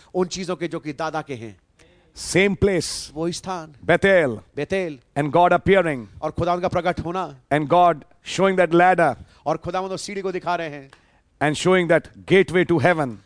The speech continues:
Speaker 1: और वो उस रास्ते को दिखा रहे हैं जो कि स्वर्ग की ओर जा रहा है।
Speaker 2: Now this next generation.
Speaker 1: अभी अगली पीढ़ी।
Speaker 2: Grace.
Speaker 1: अनुग्रह।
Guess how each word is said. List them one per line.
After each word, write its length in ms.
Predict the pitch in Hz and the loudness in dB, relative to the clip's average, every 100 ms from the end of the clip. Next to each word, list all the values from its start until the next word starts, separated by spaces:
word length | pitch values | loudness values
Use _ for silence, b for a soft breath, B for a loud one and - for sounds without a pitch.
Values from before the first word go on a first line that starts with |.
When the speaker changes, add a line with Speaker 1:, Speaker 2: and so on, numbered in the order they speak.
| _ - | _ -6
Speaker 1:
और 180 | 175 190 | -4 -2
वो 180 | 196 185 | -4 -4
उस 200 | - - _ 151 | -8 -14 _ -4
रास्ते 300 | 202 - 220 | -4 -4 -6
को 100 | 208 | -6
दिखा 200 | 165 185 | -4 -6
रहे 80 | 190 | -6
हैं 40 | |
जो 80 | 185 | -8
कि 100 | 175 | -8
स्वर्ग 240 | - 196 185 | -8 -10 -8
की 60 | |
ओर 100 | 185 | -10
जा 160 | 160 160 | -6 -6
रहा 100 | 156 | -6
है। 200 | 139 123 _ 139 | -8 -14 _ 0
Speaker 2:
Now 140 | 160 | 2
this 180 | 156 175 | 2 2
next 180 | 147 156 | 2 2
generation. 460 | 160 175 143 123 - - | 2 0 0 -6 -12 -10
Speaker 1:
अभी 140 | 147 | -6
अगली 220 | 175 170 | -4 -2
पीढ़ी। 340 | 170 170 160 123 _ - | -2 -2 -4 -12 _ -4
Speaker 2:
Grace. 540 | 143 180 160 - - - _ _ - | 2 4 2 -2 -10 -16 _ _ -10
Speaker 1:
अनुग्रह। 440 | 156 175 175 160 | -6 -4 -4 -6